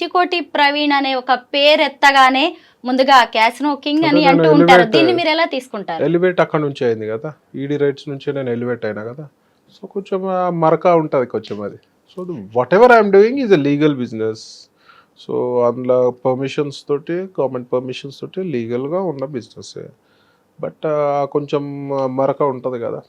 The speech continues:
Speaker 2: So అదే నేను అవన్నీ కేర్ చేయను. End of the day నాకు హిందుత్వం ముఖ్యం, గో సంరక్షణ ముఖ్యం, ప్రకృతి సంరక్షణ ముఖ్యం,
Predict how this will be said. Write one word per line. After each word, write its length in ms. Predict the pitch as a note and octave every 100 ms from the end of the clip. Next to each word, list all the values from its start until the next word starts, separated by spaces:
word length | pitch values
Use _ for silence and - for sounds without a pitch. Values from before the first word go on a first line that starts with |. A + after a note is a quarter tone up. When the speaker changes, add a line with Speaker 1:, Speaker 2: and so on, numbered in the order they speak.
| _ _ -
Speaker 2:
So 80 | F3+
అదే 320 | D3 D3 E3+
నేను 220 | D3+ D3+
అవన్నీ 220 | D3+ D3+
కేర్ 340 | D#3+ C#3+ C3+ B2+
చేయను. 340 | A2+ G#2+ F3+ - _ _ _ _ _ -
End 140 | C3+
of 120 | C#3+ C#3 D3
the 80 | D3+
day 200 | F3 E3+
నాకు 180 | C3+ C3+
హిందుత్వం 480 | A2+ A#2 A2+ - A2+
ముఖ్యం, 480 | G2+ - C#3 D#3+ D#3+ _ _ _ _ _
గో 240 | G2 A#2 B2
సంరక్షణ 560 | B2+ A2 G#2+ G2+ -
ముఖ్యం, 440 | G2 G2+ - A#2+ D#3+ _ _ _ _ _ _ _ _ _ _ _ _ _ _ -
ప్రకృతి 420 | B2+ - A#2+ -
సంరక్షణ 480 | - G#2+ G2+ - G#2+
ముఖ్యం, 480 | - - _ _